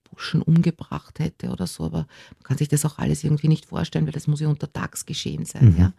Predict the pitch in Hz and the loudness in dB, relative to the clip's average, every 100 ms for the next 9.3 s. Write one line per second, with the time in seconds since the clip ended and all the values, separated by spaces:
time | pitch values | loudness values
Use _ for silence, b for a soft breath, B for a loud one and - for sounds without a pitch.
0 | B B B - 135 139 139 - 156 160 | B B B -8 -6 -4 -4 0 2 4
1 | 180 160 143 135 131 135 - - - - | 2 2 2 0 -4 -10 -10 -12 -16 -18
2 | - 64 - 69 67 b b b _ - | -10 -6 0 0 0 b b b _ -10
3 | 143 143 147 147 - 143 - 147 147 143 | 0 2 4 2 -2 -6 -4 -2 -2 -2
4 | 135 139 147 143 143 147 - - 143 143 | -4 0 2 4 4 2 -2 -4 -2 -2
5 | 139 - 151 - - - 151 147 147 - | -4 -6 -6 -4 -8 -4 0 0 -2 -2
6 | 156 160 151 156 151 127 151 175 160 - | 2 4 4 6 6 6 6 6 6 6
7 | 170 160 156 151 160 160 - - 156 165 | 6 6 2 4 4 4 0 0 4 6
8 | 165 156 156 156 - 131 165 - 160 160 | 6 4 2 -2 -2 -2 -4 -6 -8 -6
9 | - 147 151 | -4 -2 -2